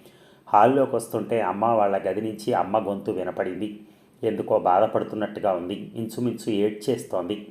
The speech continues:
"ఊరుకో అమ్మా శారద, నువ్వింత బాధపడితే ఎలా?" కోటమ్మత్త అమ్మను సముదాయిస్తోంది. ఏం జరుగుతుందో అర్థం కాక వాళ్ళున్న గదికి దగ్గరగా అడుగులు వేశాను.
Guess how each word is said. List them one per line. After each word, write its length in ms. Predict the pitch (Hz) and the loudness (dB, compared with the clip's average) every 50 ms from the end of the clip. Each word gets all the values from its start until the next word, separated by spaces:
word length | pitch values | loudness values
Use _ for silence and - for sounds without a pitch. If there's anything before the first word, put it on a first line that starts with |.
| - - - - _ _ _ _ _ _ _ _ _ _ - | -20 -20 -20 -20 _ _ _ _ _ _ _ _ _ _ -2
"ఊరుకో 360 | 104 110 123 123 - - 117 | 2 4 6 4 4 4 2
అమ్మా 260 | 98 85 80 78 85 85 | 0 0 0 -4 -4 -4
శారద, 380 | - - 90 82 78 80 82 | -2 -2 -2 -2 -2 -2 -2
నువ్వింత 560 | 82 80 82 90 98 104 104 117 110 107 - | -2 -2 -2 -4 -6 -4 -2 -2 -2 0 0
బాధపడితే 580 | 107 82 85 90 101 117 117 127 120 117 113 117 | 2 2 4 4 6 4 4 4 0 0 2 0
ఎలా?" 360 | 101 87 87 95 110 127 131 - - - _ _ _ _ _ _ _ _ _ - | 0 2 2 0 0 -2 -4 -10 -20 -20 _ _ _ _ _ _ _ _ _ -4
కోటమ్మత్త 840 | - 95 98 98 104 110 98 92 95 92 - - - 101 85 80 82 - - - | 0 2 2 4 2 0 0 0 -4 -6 -6 -2 0 0 0 0 0 -6 -6 -4
అమ్మను 520 | 92 87 92 101 104 107 104 95 87 87 - - - | -4 -4 -4 -4 -4 -4 -4 -4 -6 -8 -10 -14 -14
సముదాయిస్తోంది. 1080 | - - 101 90 95 95 101 92 90 95 - - - 101 92 92 101 107 - - - - _ _ _ _ _ _ _ - | -6 -4 -4 -4 -2 -2 -2 -2 -2 -4 -6 -8 -6 -6 -4 -4 -4 -6 -8 -10 -18 -20 _ _ _ _ _ _ _ 4
ఏం 220 | 117 117 131 123 123 | 6 6 6 6 4
జరుగుతుందో 480 | 123 120 117 113 117 - 113 107 104 104 | 0 0 2 0 -4 -4 -4 -2 0 2
అర్థం 440 | 92 87 - - - - 151 135 | 2 2 0 -2 -4 -6 -6 -6
కాక 340 | 120 - 101 90 87 - - | -2 0 0 0 0 0 2
వాళ్ళున్న 640 | 120 120 101 85 92 92 95 101 101 101 104 113 120 | 2 2 2 2 2 2 2 2 0 -2 0 -2 -2
గదికి 380 | 113 104 98 101 110 107 120 | 0 0 -2 -2 -2 -2 -4
దగ్గరగా 680 | 104 - 104 - 101 110 107 92 101 98 87 82 87 98 | -2 -2 -4 -2 -2 -2 -2 0 0 0 0 0 -2 -2
అడుగులు 300 | 95 104 107 104 101 95 | -2 -2 -2 -2 -4 -4
వేశాను. 500 | 85 95 101 95 - 110 98 92 92 | -4 -4 -6 -6 -6 -6 -6 -6 -8